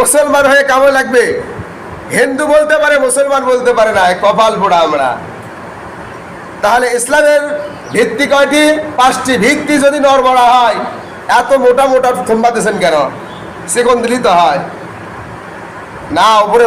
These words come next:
ভাঙ্গার কি আছে? সম্ভাবনা আছে, এই জন্য মোটা মোটা দিছেন যেন উপরে ঠিক থাকে। তো ইসলামের ভিত্তি পাঁচটি যদি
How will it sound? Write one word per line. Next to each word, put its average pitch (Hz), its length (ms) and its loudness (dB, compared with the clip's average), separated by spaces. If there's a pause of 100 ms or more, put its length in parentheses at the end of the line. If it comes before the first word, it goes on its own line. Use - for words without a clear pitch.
ভাঙ্গার 208 420 2
কি 208 80 0 (120)
আছে? 208 200 -2 (920)
সম্ভাবনা 185 520 2
আছে, 165 160 0 (140)
এই 240 120 4
জন্য 302 140 2 (120)
মোটা 247 220 4
মোটা 269 220 0
দিছেন 214 320 0 (280)
যেন 208 120 4 (120)
উপরে 254 220 4 (100)
ঠিক 240 160 -2
থাকে। 185 260 2 (760)
তো 233 60 2 (160)
ইসলামের 339 480 2
ভিত্তি 320 300 0 (100)
পাঁচটি 262 300 0 (100)
যদি 277 140 4